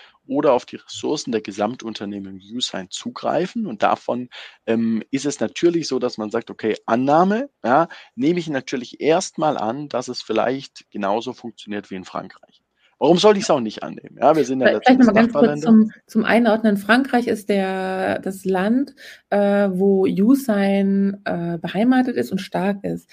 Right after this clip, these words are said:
Speaker 2: Das ist sozusagen da aus-, das Ausgangsland. Nur, dass wir das noch mal im Kontext haben,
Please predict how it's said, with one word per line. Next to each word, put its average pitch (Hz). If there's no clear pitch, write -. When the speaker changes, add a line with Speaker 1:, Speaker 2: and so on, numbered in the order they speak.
Speaker 2:
Das 185
ist -
sozusagen 185
da 180
aus-, 220
das 196
Ausgangsland. 175
Nur, 202
dass 202
wir 185
das 185
noch 190
mal 185
im 175
Kontext 220
haben, 175